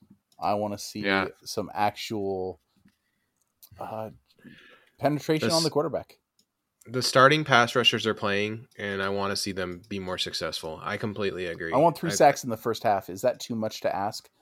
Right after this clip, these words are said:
Speaker 1: That's not even, like, a good, against this, against this, uh, opposing offensive line, that's not even, like, a, a superstar, you know, defensive line. I'm just asking for,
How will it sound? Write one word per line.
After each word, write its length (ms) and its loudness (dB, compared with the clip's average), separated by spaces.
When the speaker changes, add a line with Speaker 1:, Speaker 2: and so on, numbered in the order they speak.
Speaker 1:
That's 160 0
not 140 2
even, 300 -2
like, 220 -6
a 180 -6
good, 500 -2
against 400 2
this, 340 -6
against 280 -6
this, 240 -8
uh, 180 4
opposing 420 -4
offensive 380 -4
line, 260 -8
that's 160 -8
not 160 -2
even, 260 -6
like, 220 -6
a, 220 -4
a 140 -12
superstar, 880 -4
you 120 -12
know, 240 -12
defensive 420 -10
line. 260 -4
I'm 100 -12
just 140 -10
asking 500 -6
for, 300 -10